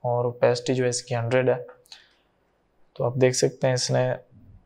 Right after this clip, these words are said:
हेयर्स को भी अच्छे तरीके से सिलेक्ट कर लिया है, लेकिन यहाँ पे रिफाइन हेयर का बटन दिया हुआ है, अगर इसको प्रेस करें तो मज़ीद जो है इस, इन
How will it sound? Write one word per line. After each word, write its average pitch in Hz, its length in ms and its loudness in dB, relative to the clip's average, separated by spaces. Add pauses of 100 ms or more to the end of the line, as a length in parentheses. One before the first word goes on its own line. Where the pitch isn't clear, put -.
(220)
हेयर्स 135 400 2
को 139 180 6
भी 131 140 4
अच्छे 131 240 2
तरीके 131 380 2
से 127 140 0
सिलेक्ट 123 380 2
कर 123 140 4
लिया 127 220 2
है, 120 120 -6 (500)
लेकिन 123 240 2
यहाँ 123 180 2
पे 127 160 4
रिफाइन 123 540 2
हेयर 127 440 4
का 127 160 4
बटन 123 340 4
दिया 123 160 6
हुआ 113 160 4
है, 117 60 -4 (580)
अगर 120 120 6
इसको 120 340 2
प्रेस - 560 2
करें - 280 2 (2750)
तो 117 480 4
मज़ीद 127 420 4
जो 147 140 8
है 123 140 12
इस, 120 200 2
इन 131 340 0